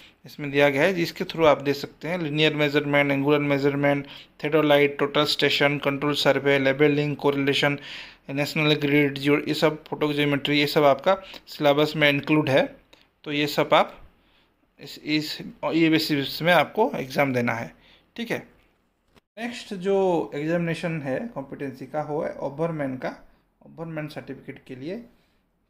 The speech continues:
तो फॉलोइंग क्लॉज देखेंगे, जो generally सब्स्टिट्यूट हुआ है, क्या क्या हुआ है आपका, पहले क्या था, ठीक है।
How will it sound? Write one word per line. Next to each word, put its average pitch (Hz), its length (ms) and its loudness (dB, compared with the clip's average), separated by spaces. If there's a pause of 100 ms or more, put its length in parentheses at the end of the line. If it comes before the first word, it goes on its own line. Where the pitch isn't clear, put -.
तो 165 100 -20 (100)
फॉलोइंग 180 320 -2
क्लॉज 160 240 -2
देखेंगे, 170 540 -10 (540)
जो 143 340 -6
generally 135 380 -6
सब्स्टिट्यूट 143 760 -8
हुआ 147 260 0
है, 196 180 -4 (720)
क्या 135 80 -20
क्या 131 220 -16
हुआ 127 260 -10
है 170 120 -4 (500)
आपका, 214 340 -8
पहले 151 360 -4
क्या 127 220 -6
था, - 240 -18 (520)
ठीक 240 160 -14
है। 143 80 -8